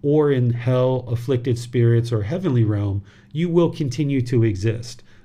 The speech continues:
Not necessarily in those realms, but you will continue to exist as long as you have this desires.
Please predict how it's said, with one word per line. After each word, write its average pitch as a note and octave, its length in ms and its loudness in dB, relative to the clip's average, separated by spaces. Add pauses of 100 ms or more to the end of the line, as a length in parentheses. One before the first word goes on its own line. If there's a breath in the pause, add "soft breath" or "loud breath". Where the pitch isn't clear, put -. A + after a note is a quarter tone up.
Not D3+ 180 0
necessarily C3 720 0
in C3 180 0
those A2+ 260 2
realms, B2+ 540 0 (260 loud breath)
but C#3 180 0
you D#3+ 100 -2
will E3+ 240 2
continue C#3+ 460 -2
to B2+ 120 2
exist B2 460 0
as A2+ 140 0
long B2+ 240 2
as A#2+ 140 2
you A2+ 80 2
have A#2 260 -2
this G#2+ 180 -4
desires. A#2 760 -2